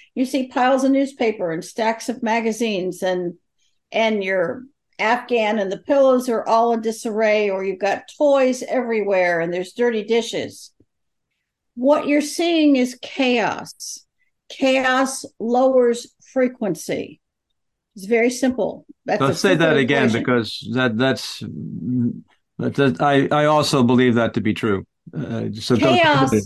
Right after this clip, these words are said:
Speaker 2: chaos.
Speaker 1: Chaos lowers frequency.
Speaker 2: And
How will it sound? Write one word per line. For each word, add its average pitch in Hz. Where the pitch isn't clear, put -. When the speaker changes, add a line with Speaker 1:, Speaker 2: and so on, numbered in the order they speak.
Speaker 2:
chaos. 127
Speaker 1:
Chaos 302
lowers 254
frequency. 208
Speaker 2:
And 139